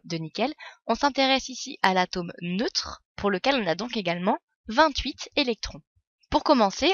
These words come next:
on va détailler dans le tableau périodique ici les blocs S, P et D. Donc le bloc S, c'est le bloc qui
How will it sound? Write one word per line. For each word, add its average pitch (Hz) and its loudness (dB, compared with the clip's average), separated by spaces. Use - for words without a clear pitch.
on 220 4
va 208 6
détailler 269 0
dans 208 2
le 254 4
tableau 233 4
périodique 220 -2
ici 226 -8
les 214 4
blocs 247 2
S, 254 4
P 240 2
et 190 0
D. 165 0
Donc 190 -6
le 330 4
bloc 202 0
S, 220 0
c'est - -4
le 226 0
bloc 196 2
qui - -12